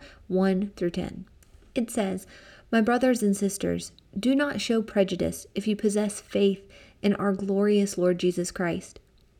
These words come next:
For it, if someone comes into your assembly wearing a gold ring and fine clothing, and a poor person enters in filthy clothes, do you pay attention to the one who is finely dressed and say,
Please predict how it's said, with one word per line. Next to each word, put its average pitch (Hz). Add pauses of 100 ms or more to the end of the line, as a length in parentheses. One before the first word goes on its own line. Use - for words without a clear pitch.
For 233
it, - (160)
if 202
someone 254
comes 214
into 208
your 214
assembly 190
wearing 185
a 180
gold 185
ring 180
and 185
fine 180
clothing, 185 (480)
and 214
a 214
poor 226
person 214
enters 190
in 180
filthy 196
clothes, 175 (440)
do 220
you 226
pay 247
attention 240
to 247
the 226
one 190
who 208
is 180
finely 196
dressed 175 (480)
and 202
say, 214